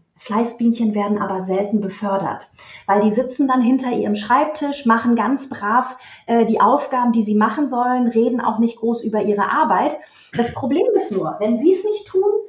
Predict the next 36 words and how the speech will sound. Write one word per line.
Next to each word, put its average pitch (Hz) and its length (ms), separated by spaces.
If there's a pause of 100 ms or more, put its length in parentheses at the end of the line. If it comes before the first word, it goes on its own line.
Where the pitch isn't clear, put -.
(140)
warum 311 320
sollten 302 400
andere 370 340
es - 180
tun? 175 340
Und 220 160
dann, 247 280 (280)
wenn 269 160
ich 349 160
nicht 330 160
über 294 140
meine 240 240
Arbeit 302 260
spreche, 302 600 (180)
dann 240 160
kann 285 200
das 277 200
vielleicht 254 200
auch 226 120
gar 247 280
niemand 269 380
so 247 80
richtig 240 600 (100)
zuordnen. 190 640
So, 208 160
„Ja, 220 120
aber 254 180
was 269 160
macht 370 180
die 233 80
Christina 175 460
eigentlich 175 320
den 170 160
ganzen 160 300
Tag - 280
hier?“ - 260